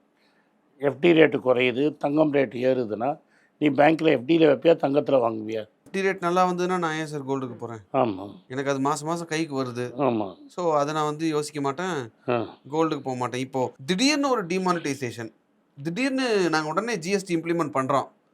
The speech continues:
Speaker 1: ஆ,
Speaker 2: அப்படின்ற
Speaker 1: அதே தான்
Speaker 2: மாதிரி
Speaker 1: வரும். அதனால தான் சொன்னேன், இது ஒரு ட்ரையல் பலூனா பார்க்கணும்.
Speaker 2: ஏன்னா இதே மாதிரி ஒரு விஷயத்தை தான் ஆர் பி ஐ வந்து இந்த பிளட்ஜ் பண்றதுக்கு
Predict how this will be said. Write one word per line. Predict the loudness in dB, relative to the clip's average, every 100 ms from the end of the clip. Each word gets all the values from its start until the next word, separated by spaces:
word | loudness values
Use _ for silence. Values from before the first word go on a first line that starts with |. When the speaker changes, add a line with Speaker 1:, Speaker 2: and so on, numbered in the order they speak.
| _
Speaker 1:
ஆ, | -6
Speaker 2:
அப்படின்ற | 2
Speaker 1:
அதே | 2 4 2
தான் | 8
Speaker 2:
மாதிரி | 8 8
Speaker 1:
வரும். | 6 2
அதனால | 2 2
தான் | 4 2
சொன்னேன், | 2 -4 -2 -2 -6 _ _ _ _
இது | 4 4
ஒரு | 4 2
ட்ரையல் | 6 8 8
பலூனா | 6 4 6 4
பார்க்கணும். | 4 4 2 0 -2 -2 -4 _
Speaker 2:
ஏன்னா | 0
இதே | 2 4 4
மாதிரி | 4 4
ஒரு | 2 2
விஷயத்தை | -2 -4 2
தான் | 4
ஆர் | 8 6
பி | 6
ஐ | 0 2
வந்து | 2 4 6 6 6 4 2
இந்த | 2 2 2 4
பிளட்ஜ் | 4 4 -4
பண்றதுக்கு | 0 2 0 0 2